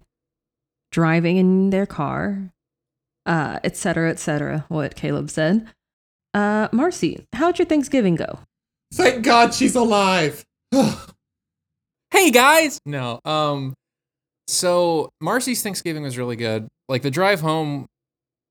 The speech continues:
Speaker 3: she was already expecting. It's the exact same drive she took getting up here. Eighteen hours, it's, it's whatever. Um, she, uh,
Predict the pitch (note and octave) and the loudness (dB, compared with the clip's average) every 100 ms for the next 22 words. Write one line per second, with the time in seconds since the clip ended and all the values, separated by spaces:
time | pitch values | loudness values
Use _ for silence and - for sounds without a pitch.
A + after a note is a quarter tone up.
0 | _ _ - D#3+ C3+ C3+ C3 A#2 G#2+ A#2 | _ _ -8 -4 -2 -2 0 -2 -4 -6
1 | A2+ A#2+ A2+ A2+ A#2+ A2+ A2 G#2 A2 - | -4 -4 -6 -6 -6 -6 -4 -2 -2 -2
2 | - A#2 A2+ G#2+ A2 A2+ A2+ A2+ A2+ A#2 | -6 -4 -2 -2 0 -2 -4 -6 -6 -6
3 | A#2+ A2+ A#2 A#2+ C#3 C3+ C3+ - _ - | -6 -6 -6 -6 -4 -4 -6 -12 _ -20
4 | _ - - _ B2+ C3 C3 A#2+ A#2 A#2 | _ -20 -20 _ -4 -4 -4 -2 -2 -4
5 | A2 A2 G#2 - _ _ _ A#2 A2+ G#2+ | -6 -8 -8 -12 _ _ _ -10 -6 -4
6 | G2 F#3 - _ _ _ _ _ _ _ | -4 -8 -16 _ _ _ _ _ _ _
7 | _ _ - B2 B2+ B2 A#2+ A#2+ - C#3 | _ _ -6 -2 0 -2 -4 -6 -4 -2
8 | C3+ C3+ B2+ B2+ B2 B2 | -2 -2 0 0 0 0